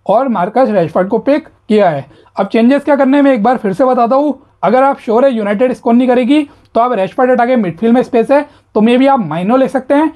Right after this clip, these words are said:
नहीं तो आप इनका एक defender Shaw या Van Bissaka में किसी एक fullback को ले सकते हैं। दूसरा,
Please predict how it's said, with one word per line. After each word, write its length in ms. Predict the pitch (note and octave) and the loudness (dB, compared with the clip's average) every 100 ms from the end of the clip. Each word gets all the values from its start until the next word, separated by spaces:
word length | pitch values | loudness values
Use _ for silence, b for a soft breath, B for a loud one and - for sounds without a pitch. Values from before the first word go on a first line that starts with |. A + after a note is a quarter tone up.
| b - | b -4
नहीं 140 | F#3+ | -2
तो 100 | A3 | 0
आप 100 | C4 | 0
इनका 200 | C4 B3 | -2 -2
एक 120 | B3+ G3+ | -2 -2
defender 440 | F3+ F3+ A3+ D#4 b b - | -4 -2 0 -2 b b -10
Shaw 260 | - A#3 | 0 2
या 140 | C#4 C4 | 2 0
Van 200 | A#3+ A3 | -2 -2
Bissaka 340 | G3+ G3 A3 | -2 -2 -2
में 120 | A#3 | -2
किसी 200 | G3+ A3+ | -4 -2
एक 180 | G#3+ A3 | -2 -2
fullback 300 | F3 D#3+ G#3 | -2 0 0
को 100 | B3 | 0
ले 120 | A#3 | 0
सकते 240 | A3+ G#3 C4+ | -2 -2 0
हैं। 200 | C#4+ B B C#3+ | -2 B B -4
दूसरा, 440 | G#3 A3 D4 D4 | -2 2 0 0